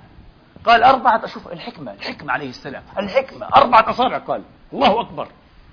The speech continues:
والله أرسطو، والله أرسطو يعجز عن هذا الجواب. أشهد بالله، لو سئل أرسطو ما الفرق بين الحق والباطل، مستحيل أن يوفق إلى مثل هذا الإعجاز يا جماعة. الله على مثل، النبي قال:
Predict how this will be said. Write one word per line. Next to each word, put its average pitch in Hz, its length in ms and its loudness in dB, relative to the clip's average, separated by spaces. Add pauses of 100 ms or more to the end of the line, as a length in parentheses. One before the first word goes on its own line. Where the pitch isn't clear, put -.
(320)
والله 214 420 6
أرسطو، 226 300 -2
والله 208 500 6
أرسطو 220 280 -2
يعجز 190 240 4
عن 175 80 2
هذا 180 120 2
الجواب. 151 320 -8 (800)
أشهد 196 340 2
بالله، 175 260 2
لو 185 100 2
سئل 220 180 0
أرسطو 233 380 2 (300)
ما 226 100 4
الفرق 214 300 2
بين 220 80 2
الحق 208 240 2
والباطل، 247 420 2
مستحيل 277 680 2
أن 254 120 4
يوفق 254 380 2
إلى 233 220 2
مثل 220 240 0
هذا 233 160 4
الإعجاز 190 440 0
يا 135 60 -6
جماعة. 107 300 -12 (500)
الله 139 260 -10
على 151 240 0
مثل، 190 200 -6
النبي 220 300 2
قال: - 120 -2